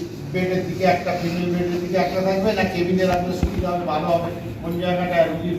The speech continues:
পক্ষে কার্যকরী হতে বেশি সুবিধা হবে, সেটা ডাক্তারবাবুরা এবং হাসপাতালে যারা আছেন,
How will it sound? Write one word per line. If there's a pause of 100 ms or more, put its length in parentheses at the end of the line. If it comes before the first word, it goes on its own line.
পক্ষে
কার্যকরী
হতে
বেশি
সুবিধা
হবে, (100)
সেটা
ডাক্তারবাবুরা
এবং
হাসপাতালে
যারা
আছেন,